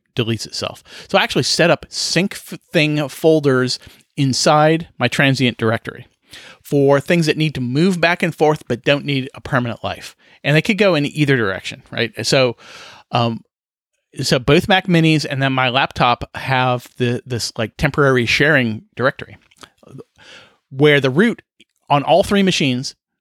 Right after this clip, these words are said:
live in the transient directory. So all three machines have the transient directory with the cron jobs to delete things.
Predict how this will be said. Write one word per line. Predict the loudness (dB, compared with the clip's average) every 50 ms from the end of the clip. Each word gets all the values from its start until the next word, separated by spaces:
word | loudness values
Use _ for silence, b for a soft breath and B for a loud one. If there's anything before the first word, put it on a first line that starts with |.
| _ _ -4
live | 0 0 0 2
in | 0 -2
the | -4 -4
transient | -4 -4 -4 -4 -4 -6 -8 -10 -10
directory. | -10 -10 -10 -10 -12 -10 -6
So | -4 -2 -2 -2 0 2
all | 2 2 2
three | 2 0 0 0
machines | 0 -2 -2 -4 -6 -4
have | -2 0 0 0 -2
the | -4 -4
transient | -4 -2 -2 -2 -2 -2 -2 -2
directory | 0 0 -2 -2 -2 -4 -4 -4
with | -6 -6
the | -8 -6
cron | -4 -4 -2 -2 -2
jobs | 0 0 0 -2 -4 -8
to | -10 -10 -10
delete | -8 -8 -8 -10 -10
things. | -12 -14 -14 -14 -18 -20